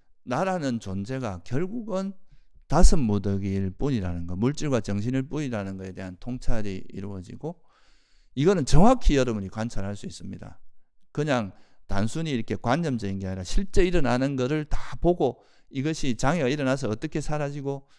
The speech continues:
또 이 과정에서 지혜가 어떻게 작용해서 어떻게 이 장애가 사라지는 과정인지, 이 또 지혜가 어떻게 유지되는지, 고-, 삼매가 어떻게 유지되는지 이런 거에 대해서 실질적인 노하우가 생기는 거거든요. 이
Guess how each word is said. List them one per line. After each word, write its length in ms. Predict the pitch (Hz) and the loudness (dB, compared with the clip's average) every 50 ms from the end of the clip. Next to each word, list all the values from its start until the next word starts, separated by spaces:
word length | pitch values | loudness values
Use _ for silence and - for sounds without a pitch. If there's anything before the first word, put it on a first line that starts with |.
| _ _ _ _ | _ _ _ _
또 340 | 147 147 143 139 135 - - _ _ - - _ - 139 | -2 -2 -2 -2 -6 -12 -20 _ _ -20 -20 _ -10 -8
이 120 | 156 156 | -8 -6
과정에서 560 | - - 113 110 117 139 143 151 151 143 135 | -4 -2 -2 0 0 -2 -4 -4 -4 -4 -6
지혜가 420 | 117 - - 151 160 170 151 120 110 | -6 -4 -4 -4 -4 -2 0 0 0
어떻게 300 | 110 - 151 147 156 143 | 0 -2 -6 -8 -6 -4
작용해서 540 | - 135 143 156 151 151 147 151 143 139 92 | -4 -4 -4 -4 -6 -8 -8 -6 -6 -6 -6
어떻게 360 | 220 226 - 160 - - 156 | -6 -8 -8 -10 -10 -8 -8
이 200 | 143 143 139 131 - - - - - - - - - - | -6 -6 -8 -10 -12 -16 -18 -20 -20 -20 -20 -20 -10 -4
장애가 400 | - 120 135 151 139 131 120 110 | -2 -2 0 0 -2 -4 -4 8
사라지는 560 | - 139 139 139 127 127 131 127 131 120 113 | 10 10 10 10 4 -4 -4 -4 -6 -6 -6
과정인지, 520 | 101 95 98 110 120 127 131 123 110 101 98 | -6 -6 -6 -4 -4 -4 -6 -6 -8 -10 -10
이 140 | - 123 131 131 | -8 -8 -10 -8
또 120 | - 123 | -8 -8
지혜가 380 | 117 - - 160 165 170 143 110 | -8 -8 -8 -8 -8 -8 -6 -8
어떻게 420 | 104 113 - 160 - - 160 147 | -8 -8 -10 -12 -12 -10 -8 -6
유지되는지, 760 | 127 120 120 131 147 147 147 147 147 151 147 139 - - 190 - _ _ _ _ _ _ _ _ _ _ | -6 -6 -6 -6 -8 -10 -10 -10 -10 -10 -10 -12 -12 -14 -18 -18 _ _ _ _ _ _ _ _ _ _
고-, 120 | - - - | -14 -14 -2
삼매가 420 | - - - 170 170 175 160 139 113 | 0 0 0 2 0 -2 -2 0 -2
어떻게 300 | 101 98 - 156 175 151 | -2 -2 -4 -4 -4 -2
유지되는지 420 | 135 139 147 151 156 139 113 98 | -2 -4 -4 -6 -4 -4 -6 -4
이런 240 | - 165 185 202 196 | -4 -4 -4 -4 -4
거에 180 | 190 175 131 113 | -2 -4 -4 -4
대해서 420 | - 101 101 98 - 131 156 165 - | -4 -6 -8 -8 -10 -12 -12 -12 -12
실질적인 800 | - - - - - - - - 285 220 302 277 240 214 107 | 4 10 10 12 12 10 6 2 -2 -2 -2 -2 -2 -4 -4
노하우가 640 | 101 101 104 107 107 101 95 92 92 90 87 90 - - - - _ _ | -4 -4 -4 -4 -4 -6 -6 -8 -10 -10 -12 -14 -16 -18 -20 -20 _ _
생기는 460 | - - 165 151 147 127 95 92 90 | -14 -12 -10 -8 -8 -8 -8 -8 -10
거거든요. 480 | 90 90 87 90 90 95 123 147 147 107 | -10 -12 -12 -12 -12 -12 -10 -10 -8 -8
이 240 | 98 104 101 104 | -8 -8 -8 -10